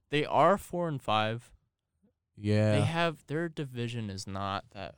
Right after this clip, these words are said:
Speaker 1: hard.
Speaker 2: It's not. It's a really
Speaker 1: Um,
Speaker 2: I mean, Houston's really
Speaker 1: it's kinda,
Speaker 2: yeah.
Speaker 1: they're all kind of, like, neck and neck.
Speaker 2: Mm-hmm.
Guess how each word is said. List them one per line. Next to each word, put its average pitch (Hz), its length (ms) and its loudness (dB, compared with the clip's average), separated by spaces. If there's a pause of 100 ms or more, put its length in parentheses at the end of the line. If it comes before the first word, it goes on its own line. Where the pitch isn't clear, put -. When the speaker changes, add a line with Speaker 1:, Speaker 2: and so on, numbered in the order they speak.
Speaker 1:
hard. 60 360 -10
Speaker 2:
It's 110 200 0
not. 64 360 -6 (480)
It's 95 180 -10
a 62 60 -10
really 65 280 -8
Speaker 1:
Um, 107 720 -4 (360)
Speaker 2:
I 95 80 -10
mean, 117 440 -4 (100)
Houston's 123 420 -2
really 82 120 -8
Speaker 1:
it's 78 120 -6
kinda, 139 500 -6
Speaker 2:
yeah. - 80 -20
Speaker 1:
they're 131 260 -2
all 143 220 2
kind 208 300 -6
of, 147 220 -4
like, 117 440 -4 (920)
neck 113 360 -6
and 107 160 -4
neck. 98 420 -6 (400)
Speaker 2:
Mm-hmm. 101 260 -18